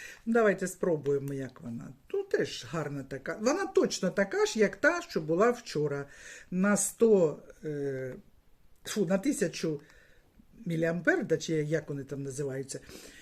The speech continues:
Е, ось я спробую запустити і подивитися,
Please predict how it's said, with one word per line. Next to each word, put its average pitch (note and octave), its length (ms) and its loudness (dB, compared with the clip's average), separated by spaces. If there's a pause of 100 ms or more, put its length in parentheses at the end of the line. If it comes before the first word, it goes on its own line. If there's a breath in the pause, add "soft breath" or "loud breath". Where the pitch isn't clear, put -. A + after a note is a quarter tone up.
(240 loud breath)
Е, D#3+ 360 2 (1800 loud breath)
ось C4 260 -2
я A3 180 4
спробую D3+ 840 0
запустити E3+ 840 2
і D#3+ 60 -2
подивитися, F#3 680 -2